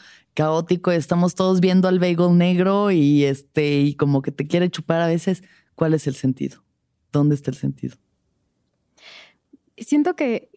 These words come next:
Speaker 2: o sea, todo lo que, n-, n-, no quiero volver a repetir todo lo que <laughs> ustedes han dicho de una forma muy, em, sabia, pero, pa-, o sea, el,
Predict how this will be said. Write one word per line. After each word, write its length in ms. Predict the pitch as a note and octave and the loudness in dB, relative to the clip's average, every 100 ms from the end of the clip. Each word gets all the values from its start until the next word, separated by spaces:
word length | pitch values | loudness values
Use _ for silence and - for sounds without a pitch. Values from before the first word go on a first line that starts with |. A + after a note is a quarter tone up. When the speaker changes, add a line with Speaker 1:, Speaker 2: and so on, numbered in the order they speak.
| _ _ _ _ | _ _ _ _
Speaker 2:
o 120 | B2+ | -4
sea, 100 | G#3+ | -2
todo 240 | G3+ A3 A#3 | 0 0 0
lo 160 | G3 | -2
que, 320 | - F#3+ F3+ | -2 -2 -2
n-, 320 | - F#3 F#3+ G3 | -2 -2 0 -2
n-, 200 | G3 G3 | -2 -2
no 240 | G3+ G3+ F#3+ | 0 0 0
quiero 340 | G3+ F#3 E3+ | -2 -2 -4
volver 460 | D#3+ E3+ F#3 F3+ F#3 | -6 -4 -2 0 -2
a 60 | |
repetir 420 | F#3 F3+ F3+ F#3+ | -6 -6 -4 -4
todo 160 | F3+ F#3+ | -2 -2
lo 140 | F#3+ | -2
que 100 | F3+ | 0
<laughs> 160 | A#3 G#3 | 0 0
ustedes 500 | G3+ F#3 F#3+ G#3+ G3 | 0 0 0 0 -2
han 120 | G3 F#3+ | -2 -2
dicho 240 | F3+ G3+ | -2 -2
de 80 | F#3+ | 0
una 140 | F#3+ | -2
forma 300 | G3 F#3+ F#3+ | -2 -4 -2
muy, 440 | F#3 F#3 F#3 F#3 - - | -2 0 0 -2 -6 -6
em, 360 | F#3+ F3 E3 F3 | -4 -4 -6 -6
sabia, 440 | - F3+ F3+ A3+ - - - - - | -6 -4 -4 -4 -10 -16 -18 -10 -4
pero, 440 | G#3+ G3+ F#3+ - _ _ _ _ - - - | -2 0 -2 -6 _ _ _ _ -12 -10 -8
pa-, 120 | G#3 | -8
o 100 | G#3 | -4
sea, 180 | G#3 G3+ - - | -4 -6 -8 -6
el, 340 | G#3 G3 F#3+ | -4 -2 -4